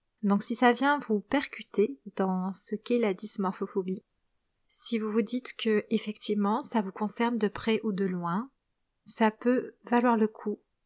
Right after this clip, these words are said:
d'aller en parler parce qu'il existe des solutions. Donc n'hésitez pas à vous rapprocher de professionnels, de psychologues qui sont spécialisés en image corporelle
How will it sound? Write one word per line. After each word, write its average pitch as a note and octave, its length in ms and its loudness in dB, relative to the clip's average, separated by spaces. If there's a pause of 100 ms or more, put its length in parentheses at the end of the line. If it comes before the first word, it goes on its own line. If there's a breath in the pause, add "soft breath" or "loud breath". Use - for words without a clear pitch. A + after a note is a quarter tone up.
d'aller G#3 360 4
en F#3+ 120 0
parler G3 560 0
parce - 220 -4
qu'il G3 180 -4
existe G3 400 -6
des F#3 160 -6
solutions. G#3 560 -4 (840)
Donc G3 160 0
n'hésitez G#3+ 360 6
pas A#3 160 4
à A3+ 60 6
vous G#3+ 100 -8
rapprocher G#3 560 0
de F3 400 -2
professionnels, G3+ 1080 0
de F#3+ 100 -4
psychologues F#3+ 680 -2
qui G3+ 120 -4
sont A3 180 -4
spécialisés G3 800 0
en G#3 180 4
image G3+ 340 2
corporelle F3+ 580 -4